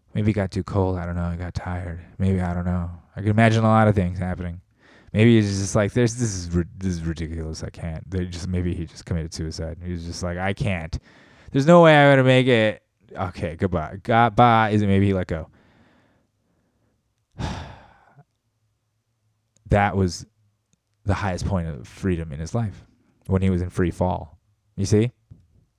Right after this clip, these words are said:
See, the ultimate freedom means you're hurtling toward the ground with just gravity. That's it.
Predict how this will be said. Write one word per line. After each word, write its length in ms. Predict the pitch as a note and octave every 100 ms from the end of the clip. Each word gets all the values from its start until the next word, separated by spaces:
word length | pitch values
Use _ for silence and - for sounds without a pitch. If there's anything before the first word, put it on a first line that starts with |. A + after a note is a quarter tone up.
| _
See, 160 | - A2+
the 100 | G#2+
ultimate 400 | G#2 G#2+ A2+ F#2
freedom 540 | - E3+ D3+ G#2 A#2 - _ _ _ _ _ _ _ _ _ _ _ -
means 280 | A2 G#2+
you're 100 | G2+
hurtling 580 | F2+ A2+ E3+ F3 F3 E3+
toward 300 | D3 D#3 D#3+
the 60 | C#3
ground 640 | B2+ C3 D3 D3 F2 - - _ _ _ _ _ _ _ _ _ _ _
with 80 | G#2+
just 180 | C3+ -
gravity. 640 | B2 A#2+ B2+ A#2+ F2+ - _ _ _
That's 160 | G2+ D3
it. 240 | D3 -